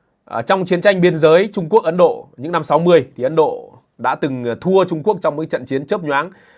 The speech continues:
Thế nhưng mà đó là cái lúc mà quân đội Ấn Độ họ chưa có được, ờ, cái sự hiện đại hóa, ờ, và cũng chưa có đủ quyết tâm, cũng như là bị bất ngờ. Ờ, bây giờ mà đánh nhau lại lần nữa thì chưa biết là mèo nào cắn mỉu nào.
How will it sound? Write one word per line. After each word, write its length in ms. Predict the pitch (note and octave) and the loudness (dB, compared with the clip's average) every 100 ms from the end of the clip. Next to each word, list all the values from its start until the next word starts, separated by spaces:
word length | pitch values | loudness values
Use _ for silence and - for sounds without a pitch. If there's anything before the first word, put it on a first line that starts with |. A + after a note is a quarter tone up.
| _ | _
Thế 80 | - | -6
nhưng 140 | G#3+ G3 | -2 0
mà 80 | |
đó 220 | D#3 D3+ G3+ | 4 4 4
là 80 | |
cái 160 | D#3 E3+ | 0 0
lúc 200 | A#3 A3 | 0 0
mà 240 | D3 B2+ | -2 0
quân 160 | A2+ D3+ | 0 -2
đội 100 | B2 | -2
Ấn 120 | C#3 | 0
Độ 220 | D#3+ B2+ - | 0 0 -4
họ 200 | B2 G2+ | -6 -6
chưa 200 | - F3 | -4 -4
có 180 | D#3+ D3 | 0 0
được, 240 | E3 C3+ - _ _ _ _ | 2 0 -6 _ _ _ _
ờ, 120 | - - | -14 -10
cái 80 | D3+ | -6
sự 140 | E3+ | -4
hiện 180 | C#3+ B2+ | -4 -4
đại 120 | A2 | -6
hóa, 300 | A2+ A#2 D#3+ _ _ _ | -4 -4 -6 _ _ _
ờ, 160 | A2 | -10
và 140 | F#2+ A#2 | -4 -4
cũng 260 | D3+ F3 | -6 -12
chưa 300 | F3 F#3+ E3+ D#3+ | -4 2 2 2
có 140 | D3 | 0
đủ 240 | F3+ C3+ F2+ | 0 -2 -4
quyết 120 | F#3 F3+ | -4 0
tâm, 200 | E3 C3 - _ _ | 0 -2 -16 _ _
cũng 140 | C3+ | -10
như 100 | D#3+ | -4
là 140 | C#3+ A#2 | -2 -2
bị 240 | C3 F2+ | -4 -6
bất 160 | - E3 | -8 -4
ngờ. 220 | B2 F#2+ - _ _ _ _ | -4 -4 -8 _ _ _ _
Ờ, 160 | F#2+ | -6
bây 180 | A#2 D3+ | 0 2
giờ 220 | D3+ D3 | 4 4
mà 100 | B2+ | 2
đánh 120 | B2+ | -2
nhau 160 | E3 D#3+ | -2 -2
lại 140 | C#3 | -2
lần 140 | A2 G2 | -6 -10
nữa 220 | A#2 D3 | -12 -14
thì 100 | - G2 | -18 -10
chưa 180 | D#3+ D3+ | -2 0
biết 180 | E3 F3+ | 0 -2
là 120 | A#2+ | -6
mèo 300 | G2+ A#2+ A#2 | -4 -2 -2
nào 200 | A2+ G#2 | -2 -4
cắn 240 | G#2+ D#3 | -6 -8
mỉu 140 | B2+ F2+ | -8 -10
nào. 220 | F2+ | -12